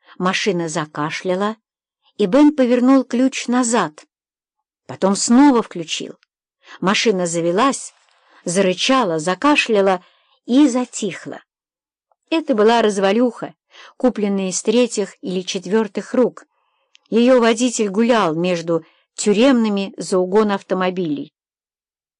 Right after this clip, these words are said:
«Попробуй ещё», — сказала Рита. Голос её дрожал, потому что она думала: «Ох,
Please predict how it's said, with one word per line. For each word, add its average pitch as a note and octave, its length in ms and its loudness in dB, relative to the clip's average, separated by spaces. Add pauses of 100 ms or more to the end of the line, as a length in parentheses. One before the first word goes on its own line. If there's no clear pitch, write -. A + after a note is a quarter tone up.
(380)
«Попробуй G#3+ 680 2
ещё», — F3+ 640 0 (640)
сказала F3 580 0
Рита. E3+ 440 -6 (1040)
Голос A3+ 420 0
её G#3+ 200 0
дрожал, F#3 640 -2 (760)
потому F3 320 -4
что F3+ 260 -4
она F3+ 200 -2
думала: F3 600 -4 (1400)
«Ох, C#4 320 4